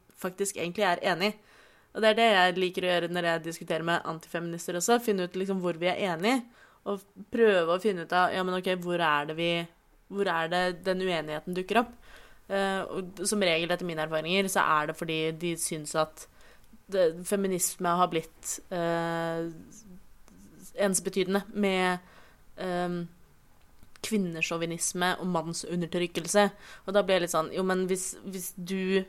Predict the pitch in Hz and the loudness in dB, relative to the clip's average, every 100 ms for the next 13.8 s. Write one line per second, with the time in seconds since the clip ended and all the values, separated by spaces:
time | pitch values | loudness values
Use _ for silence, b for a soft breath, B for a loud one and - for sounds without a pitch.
0 | - - - 202 185 156 175 190 170 147 | -8 -20 -2 4 6 4 0 2 2 0
1 | 151 175 127 - 185 180 170 156 160 175 | 0 0 0 -2 -6 -2 0 2 0 0
2 | 170 165 160 170 160 170 247 247 185 196 | -2 -2 -4 -4 -4 0 0 2 0 -2
3 | 170 175 175 175 196 185 170 170 170 - | -4 -8 -12 -8 2 6 6 4 0 0
4 | - 170 170 - 180 175 - 185 175 170 | 0 0 -4 0 0 0 -10 0 4 4
5 | 170 165 175 180 175 170 175 170 226 254 | 4 -2 -4 -4 -4 -4 -6 0 4 4
6 | 233 B B B B B - - 208 208 | 2 B B B B B -8 -2 0 2
7 | 175 180 220 175 165 165 170 165 175 196 | 0 2 2 2 -2 -2 0 0 -2 -8
8 | 165 175 170 - - 180 175 156 214 247 | -6 -4 -4 -6 -10 -8 -8 0 2 2
9 | 226 196 190 190 185 180 160 170 170 180 | 0 2 4 2 0 -4 -8 -6 0 2
10 | 180 180 160 208 240 - - B B B | 2 -4 6 8 8 2 -14 B B B
11 | B - 208 196 196 196 185 185 190 190 | B -8 0 2 2 0 0 2 2 2
12 | 165 180 165 175 185 180 196 190 180 294 | -2 -6 -2 0 0 0 -2 -2 0 0
13 | 277 - 247 170 160 156 139 123 | 0 -2 -4 -2 -2 -4 -6 -12